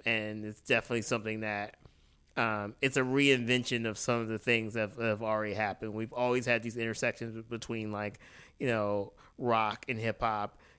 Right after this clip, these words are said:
you know, from, like, Body Count to Rage Against the Machine to even, you know, Limp Bizkit <laughs> and,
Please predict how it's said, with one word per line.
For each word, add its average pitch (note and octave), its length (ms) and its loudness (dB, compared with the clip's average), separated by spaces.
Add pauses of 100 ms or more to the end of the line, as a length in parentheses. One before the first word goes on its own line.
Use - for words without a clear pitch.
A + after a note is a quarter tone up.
you C#3 100 2
know, A#2 120 4
from, A#2+ 180 -6
like, G#2+ 240 -4
Body C3 280 8
Count A2+ 600 2
to A#2 160 0
Rage A2 240 -2
Against G#2+ 260 -4
the G#2+ 60 -12
Machine A#2 680 0
to C#3 120 -6
even, B2+ 420 0
you B2 120 0
know, A2+ 160 0
Limp A#2 300 0
Bizkit A#2+ 580 0
<laughs> - 0 -
and, B2+ 240 -4